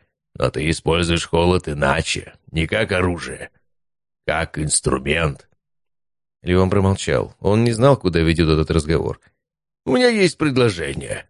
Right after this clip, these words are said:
продолжил Ярл. «Испытание, которое не смог пройти никто за последние три поколения».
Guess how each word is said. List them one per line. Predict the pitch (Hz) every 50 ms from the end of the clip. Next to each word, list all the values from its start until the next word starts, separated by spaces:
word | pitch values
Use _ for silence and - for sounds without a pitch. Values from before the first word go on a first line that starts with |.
| _ _ _
продолжил | - 85 85 78 80 76 73 - 76 73
Ярл. | 64 53 50 50 - 50 - - _ _ _ _ _ _ _ _ _
«Испытание, | - - - - - - - - 82 98 110 113 120 117
которое | - 95 85 - 87 87 101 107 98 98
не | 104 95
смог | - - 92 92 95 92
пройти | - 107 101 101 - 117 113
никто | 113 123 120 - - 151 139
за | 110 92 92
последние | 78 87 80 - - 87 85 85 80 80 76
три | - 82 78
поколения». | 73 - - - 78 71 71 71 71 69 69 67 65 65 -